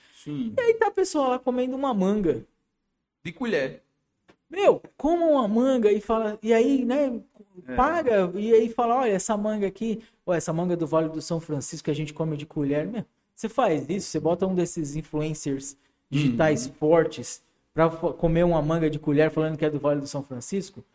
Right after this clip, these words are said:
Speaker 2: no
Speaker 1: Isso.
Speaker 2: outro dia você se prepara porque as filas na frutaria vai tá grande, querendo as pessoas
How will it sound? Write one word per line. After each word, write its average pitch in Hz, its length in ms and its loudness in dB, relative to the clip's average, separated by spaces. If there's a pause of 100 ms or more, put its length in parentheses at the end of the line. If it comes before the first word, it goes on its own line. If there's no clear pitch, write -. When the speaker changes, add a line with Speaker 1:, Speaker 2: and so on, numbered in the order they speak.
(240)
Speaker 2:
no 214 180 -8
Speaker 1:
Isso. 302 80 8
Speaker 2:
outro 226 320 6
dia 196 300 4
você 269 300 -2
se 269 120 -6
prepara 233 560 0
porque 285 520 -8 (240)
as 202 220 -4
filas 220 360 -2
na 226 120 -2
frutaria 220 500 -4
vai 311 140 -6
tá 339 160 -10
grande, 330 400 -10
querendo 233 400 -6
as 247 140 -8
pessoas 254 440 -10